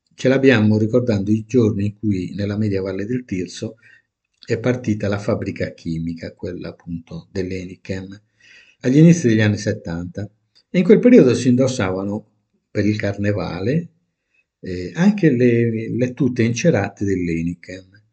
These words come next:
tanto che molti commentavano: "Ottana, in questo modo si sta perdendo la cultura", oppure altri giudizi, però sempre dello stesso tenore.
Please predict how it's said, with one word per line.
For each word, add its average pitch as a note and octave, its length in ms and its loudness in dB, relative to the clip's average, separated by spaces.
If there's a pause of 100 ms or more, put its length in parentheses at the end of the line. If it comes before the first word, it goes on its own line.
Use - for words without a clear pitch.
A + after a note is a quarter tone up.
(360)
tanto D#3+ 260 2
che A#2 140 4
molti C3 340 4
commentavano: F#2 920 -4
"Ottana, F2 500 -8
in G#2+ 120 -6
questo C#3+ 320 -2
modo D#3 300 -2
si - 140 -12
sta A#2 240 -6
perdendo G#2 460 -2
la F2+ 140 -8
cultura", F2+ 640 -8 (440)
oppure C3 420 2
altri G#2+ 280 2
giudizi, G#2 440 -4
però G#2 180 -2
sempre F2+ 380 -6
dello F#2 160 -6
stesso E2+ 400 -10
tenore. - 480 -18